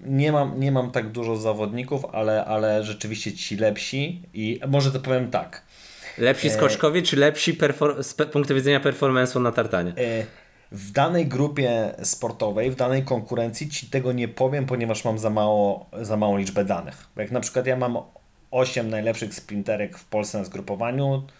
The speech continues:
Speaker 1: no to ci nie, nie, to, to jest za mała próba statystyczna, ale powiem ci tak, jakbym miał porównać sprinterów, czy albo lekkoatletów, piłkarzy, e, pływaków, e,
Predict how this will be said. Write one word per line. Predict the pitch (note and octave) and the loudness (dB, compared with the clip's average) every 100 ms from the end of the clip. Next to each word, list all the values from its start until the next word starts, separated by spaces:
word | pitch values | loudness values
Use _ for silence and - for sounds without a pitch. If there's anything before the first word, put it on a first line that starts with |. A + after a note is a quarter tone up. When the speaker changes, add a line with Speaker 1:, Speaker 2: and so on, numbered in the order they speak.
| _ _ | _ _
Speaker 1:
no | A#2 | -6
to | B2 | -4
ci | G#2 - | -4 -4
nie, | A#2+ B2+ | -4 -4
nie, | B2 B2 | -6 -8
to, | - A#2 | -10 -10
to | C3+ | -4
jest | C3 | 0
za | B2+ | 0
mała | A#2+ A2 | 2 0
próba | G#2 G#2+ F#2 | 0 -4 -4
statystyczna, | F2+ F#2 F#2+ - - - - - | -4 -6 -8 -10 -10 -8 -8 -6
ale | A2 | -4
powiem | A2 B2 | 0 -2
ci | A2+ | -2
tak, | - G2+ G2 | -2 -2 -4
jakbym | - A2 | -8 -2
miał | C3 | -2
porównać | B2 A#2 A2 G2 - - - - - | -2 -2 -2 -4 -6 -18 -20 -20 -6
sprinterów, | - - - C3+ C3+ G#2+ D#2+ - - _ | -4 0 0 2 2 2 -2 -12 -18 _
czy | - | -2
albo | A#2 G2 | 0 0
lekkoatletów, | F2 - - A#2 - A#2+ - F2 - - | 2 0 2 0 2 -2 -2 -8 -12 -16
piłkarzy, | - A2 - A2 A2 G2+ G2+ G2+ F#2+ - - - - | -6 -6 0 2 2 2 0 0 0 -10 -20 -20 -10
e, | F#2+ F#2 F2+ F2 | -6 -2 -2 -4
pływaków, | - A2 A2 G2+ G2+ G#2 G2 F#2 - - - - - | -2 0 2 2 2 0 0 -2 -10 -16 -20 -20 -6
e, | G2+ F#3+ F#2 F#2 F#2 F#2 F#2 F2+ F2 D2+ | -4 -4 -4 -6 -6 -6 -6 -6 -6 -8